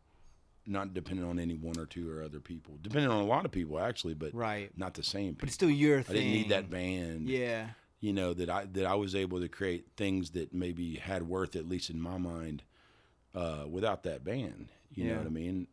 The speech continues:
Speaker 1: Uh, which is not a slag to them. Love those dudes, but, you know, you wanna ex-, uh, I don't know, man. I really, I don't know that I can answer that. I think I'd like to answer that when I'm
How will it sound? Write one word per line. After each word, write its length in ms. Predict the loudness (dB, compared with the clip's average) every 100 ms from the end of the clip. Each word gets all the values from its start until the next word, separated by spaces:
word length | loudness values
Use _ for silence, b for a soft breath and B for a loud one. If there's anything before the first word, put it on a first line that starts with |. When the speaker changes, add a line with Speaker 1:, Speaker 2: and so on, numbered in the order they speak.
| -6
Speaker 1:
Uh, 60 |
which 200 | -2 -2
is 120 | -2 0
not 220 | 0 0
a 40 |
slag 440 | 0 0 0 0 -4
to 100 | -6
them. 340 | -4 -4 -2
Love 160 | -4 -4
those 200 | -8 -10
dudes, 300 | -10 -10 -12
but, 140 | -14 -16 -10
you 140 | -8
know, 200 | -8 -12 b b b b b b _ _ -10
you 140 | -6
wanna 140 | -6
ex-, 140 | -8 -12 -12 -8
uh, 380 | -6 -6 -10 -14 B -18 -6
I 120 | -2
don't 160 | 0
know, 200 | 2 2
man. 360 | 0 -2 -4 -6 B _
I 80 | -4
really, 360 | 0 2 0 -2
I 100 | -4
don't 160 | -4 0
know 140 | 0
that 100 | 2
I 80 | 0
can 160 | -2 -2
answer 300 | -2 -2 -2
that. 160 | 0 0
I 60 |
think 240 | -2 -4 -4
I'd 140 | -2
like 160 | -2 -2
to 60 | -2
answer 280 | -4 -4 -4
that 220 | -4 -4
when 140 | -4
I'm 220 | -2 -4